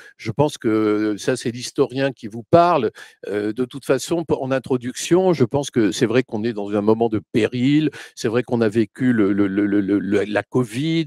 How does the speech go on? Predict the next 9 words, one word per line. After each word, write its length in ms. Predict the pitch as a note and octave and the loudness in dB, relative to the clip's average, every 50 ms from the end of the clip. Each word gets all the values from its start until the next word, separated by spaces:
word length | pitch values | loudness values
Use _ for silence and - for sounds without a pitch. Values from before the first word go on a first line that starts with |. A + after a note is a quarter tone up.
| B2 A2+ | 0 0
ensuite, 460 | F#2+ F2 G2+ - - A#2+ A2+ _ - | 0 0 -4 -10 -14 -16 -16 _ -6
euh, 220 | A#2 G#2 F#2+ G2+ | -2 -2 -2 -2
la 120 | F#2+ F#2 G2+ | -4 -8 -8
guerre 160 | G2 A2 G2 | -10 -10 -10
d'Ukraine, 560 | - B2 A2+ - - - C#3+ D3 D3 D3 C#3 | -10 -14 -14 -8 -2 0 0 0 0 -2 -6
une 140 | A#2 G2 E2+ | -10 -12 -12
sensation 560 | - - G#2+ - - G#2 - - - - - | -14 -14 -12 -10 -12 -12 -12 -12 -10 -10 -8
de, 180 | - G2 F2 - - - - - - _ - | -6 -8 -8 -8 -12 -16 -18 -18 -16 _ -8
euh, 120 | F#2 F#2+ | -6 -6